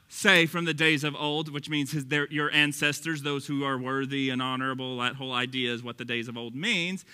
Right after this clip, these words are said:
And he doesn't quote scripture. Now he just says, "You've heard this said." Why? This is something new and added later on. And so he's actually directly, we don't see it in our day and age 'cause we're reading this as if it's all at the same time.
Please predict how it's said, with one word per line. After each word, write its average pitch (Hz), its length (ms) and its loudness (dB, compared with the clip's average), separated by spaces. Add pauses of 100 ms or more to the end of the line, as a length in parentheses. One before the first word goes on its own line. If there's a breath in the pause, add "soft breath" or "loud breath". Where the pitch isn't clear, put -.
(220 loud breath)
And 160 160 2
he 160 60 2
doesn't 269 420 6
quote 180 560 2
scripture. 226 580 -2 (220 loud breath)
Now 277 240 8
he 262 120 8
just 214 180 2
says, 202 200 4
"You've 214 120 4
heard 226 220 6
this 180 160 2
said." 139 440 4 (840)
Why? 143 480 2 (760)
This 254 200 2
is 415 120 -2
something 214 380 2
new 208 200 2
and 160 100 0
added 185 340 4
later 160 300 2
on. 127 280 2
And 139 160 -2
so 151 180 -2
he's 240 180 2
actually 247 340 0
directly, 175 600 -2 (180 loud breath)
we 190 100 6
don't 254 160 2
see 269 260 2
it 185 60 2
in 196 80 0
our 208 140 4
day 196 160 2
and 185 80 2
age 214 240 4
'cause 147 140 -4
we're 180 100 0
reading 185 240 2
this 165 160 -2
as 151 140 -2
if 160 120 2
it's 147 140 -2
all 175 280 0
at 160 60 -2
the 160 80 -8
same 160 280 0
time. 165 380 0